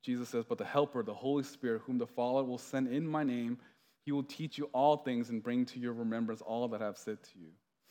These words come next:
This is Christ telling his disciples and encouraging them that the moment he's gone, the Holy Spirit will come. He's going to teach them things and make them remember things.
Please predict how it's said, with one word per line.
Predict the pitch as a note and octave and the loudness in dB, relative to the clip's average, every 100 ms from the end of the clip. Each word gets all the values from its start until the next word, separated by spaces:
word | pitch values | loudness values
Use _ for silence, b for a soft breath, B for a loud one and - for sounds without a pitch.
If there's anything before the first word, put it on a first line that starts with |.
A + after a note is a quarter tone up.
| b b _ - | b b _ -2
This | C#3 - C3+ | -2 -4 -8
is | A#2+ | -8
Christ | - - A#2+ B2 - - | -2 2 4 2 -10 -8
telling | - B2+ B2+ | -2 0 0
his | A#2+ A#2 | -2 -6
disciples | A#2 - A2 A#2 A2 | -8 -4 -4 -4 -6
and | A2+ | -4
encouraging | A#2 - D3 D#3 C3+ A#2 | -4 2 6 6 4 0
them | A2 | -2
that | A2+ A2 | -4 -2
the | |
moment | A2 A2+ C#3+ D#3 D3+ - b b b _ | 0 2 2 2 -2 -4 b b b _
he's | D#3 D#3+ D#3+ C#3+ | -2 0 0 0
gone, | A#2+ G#2+ G2+ | 0 0 -2
the | A2 | -4
Holy | G2+ C3+ | -2 -2
Spirit | C3 C3+ | -2 0
will | B2 A#2 | 0 -2
come. | - C3 C3+ G3 G#3+ B B - | -4 0 2 0 -6 B B -12
He's | A#2+ | -4
going | A#2+ A2+ | -2 -2
to | G#2 - | -6 -12
teach | - D#3 - - | -10 -8 -8 -8
them | - F#3 G3 F#3 | -2 -2 -2 -4
things | G3 G#3 D3+ | -2 -2 0
and | A#2 | 2
make | A#2 | 0
them | A2 A#2 | 0 0
remember | A2 G2+ A2+ D3 E3 | 0 0 0 0 -2
things. | D#3+ F#3 F#3+ F3 | -2 -2 -2 -6